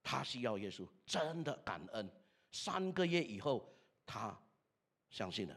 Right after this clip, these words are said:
耶稣，因为他看见这个孩子改变了。那我盼望我们每一个人也没有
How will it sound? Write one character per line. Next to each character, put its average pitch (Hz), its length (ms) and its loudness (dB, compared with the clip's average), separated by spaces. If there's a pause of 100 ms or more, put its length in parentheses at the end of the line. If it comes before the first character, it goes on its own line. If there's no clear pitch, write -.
耶 - 60 -16
稣， - 160 -16 (260)
因 196 100 -2
为 233 80 0
他 220 140 -2
看 233 180 0
见 226 140 -4
这 220 80 -4
个 220 100 0
孩 190 160 0
子 143 240 -6 (560)
改 - 140 -4
变 135 200 -6
了。 101 60 -12 (1300)
那 147 200 -2 (100)
我 123 180 0
盼 185 380 -4
望 180 160 4
我 120 120 0
们 131 160 2
每 127 160 0
一 135 80 -2
个 143 140 0
人 120 180 0
也 120 120 4
没 165 180 4
有 147 120 4